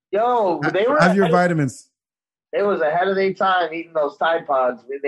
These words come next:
Speaker 1: they knew it. They knew it.
Speaker 2: Yeah. Hell yeah. Hell yeah.
Speaker 1: <laughs>
Speaker 2: All right, man. What's, what's your dope shit of the week? What, what dope shit you wanna share? Some, you be, we plugged the Rumble
Speaker 1: All right,
Speaker 2: Room
Speaker 1: man.
Speaker 2: enough, but
Speaker 1: All
Speaker 2: like
Speaker 1: right.
Speaker 2: personally.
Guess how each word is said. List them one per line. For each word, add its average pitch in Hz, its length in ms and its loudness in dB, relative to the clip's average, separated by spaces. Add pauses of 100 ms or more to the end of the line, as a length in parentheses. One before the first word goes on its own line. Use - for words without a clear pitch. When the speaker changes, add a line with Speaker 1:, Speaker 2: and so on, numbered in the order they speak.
Speaker 1:
they 156 60 -14
knew 175 200 0
it. 123 160 -2 (140)
They 143 160 -4
knew 147 200 -2
it. 117 140 -2 (460)
Speaker 2:
Yeah. 156 560 -2 (340)
Hell 160 360 -6
yeah. 123 240 -8
Hell 143 240 -6
yeah. 120 140 -8 (600)
Speaker 1:
<laughs> 170 80 0 (360)
Speaker 2:
All 160 80 -4
right, 180 120 2
man. 175 200 0
What's, 180 260 -4
what's 180 240 -4
your 190 80 -2
dope 170 260 -2
shit 170 180 -4
of 160 60 -2
the 156 80 0
week? 156 280 -4
What, 147 260 -8
what 147 160 -6
dope 156 180 -2
shit 147 220 -10
you 147 80 -4
wanna 135 160 -4
share? 123 300 -10
Some, 143 300 -8 (280)
you 151 200 -2
be, 190 80 0 (180)
we 180 160 0
plugged 196 300 0
the 185 100 0
Rumble 180 260 2
Speaker 1:
All 165 80 2
right, 151 100 4
Speaker 2:
Room 143 100 0
Speaker 1:
man. 139 180 0
Speaker 2:
enough, 139 220 -2 (880)
but 147 220 0
Speaker 1:
All 143 80 0
Speaker 2:
like 151 180 4
Speaker 1:
right. 190 80 -8
Speaker 2:
personally. 170 680 0